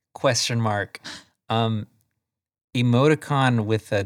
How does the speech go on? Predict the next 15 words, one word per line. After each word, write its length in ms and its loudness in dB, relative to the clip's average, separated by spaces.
frowny 580 0
face 420 -6
with 120 -8
a 40 -6
bunch 300 -2
of 60 -14
question 380 -6
marks 320 -8
over 260 -4
it, 200 -10
and 180 -4
then 400 -4
less 260 -2
than 200 -10
three. 400 -16